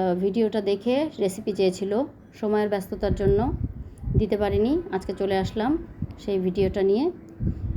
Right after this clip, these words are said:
প্রথমে আমি দুই কাপ ময়দা নিয়েছি, তার সঙ্গে একটু চিনি দিলাম,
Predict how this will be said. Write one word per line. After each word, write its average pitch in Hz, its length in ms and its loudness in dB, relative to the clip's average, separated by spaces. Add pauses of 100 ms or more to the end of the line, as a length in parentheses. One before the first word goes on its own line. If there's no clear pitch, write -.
প্রথমে 226 360 2
আমি 226 220 2 (340)
দুই 208 160 0
কাপ 214 220 0
ময়দা 208 280 2
নিয়েছি, 202 420 2 (760)
তার - 200 -2
সঙ্গে 226 340 4 (1300)
একটু 214 240 -2
চিনি 220 300 4
দিলাম, 214 300 2